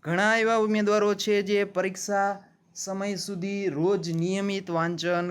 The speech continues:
કરે છે, પરંતુ નિયમિત રિવિઝન કરતા નથી, જેથી પરીક્ષાના નજીકના સમયમાં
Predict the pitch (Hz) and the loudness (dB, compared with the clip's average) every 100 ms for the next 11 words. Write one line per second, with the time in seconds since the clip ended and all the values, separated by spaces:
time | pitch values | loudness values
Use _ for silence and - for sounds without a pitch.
0 | 165 165 151 117 - - - _ _ _ | -4 -2 -2 -4 -10 -14 -20 _ _ _
1 | _ _ _ 175 196 202 180 202 196 202 | _ _ _ -6 -4 -6 -4 -2 -2 -2
2 | 196 - _ _ _ _ - 147 175 208 | -8 -20 _ _ _ _ -8 -4 0 0
3 | 214 214 156 147 170 180 196 190 165 160 | 0 0 -2 -2 -2 0 -2 0 -2 -2
4 | 180 170 165 165 _ 151 151 147 127 113 | 2 2 2 -2 _ -6 -2 -2 -6 -14
5 | - _ _ _ - 165 175 180 220 214 | -16 _ _ _ -12 -4 -4 -4 -6 -4
6 | 190 190 190 220 208 208 196 165 160 202 | -6 -6 -6 -4 -2 -2 -2 -2 -4 -4
7 | 208 202 202 208 190 147 123 | -2 -2 -2 -4 -2 -4 -6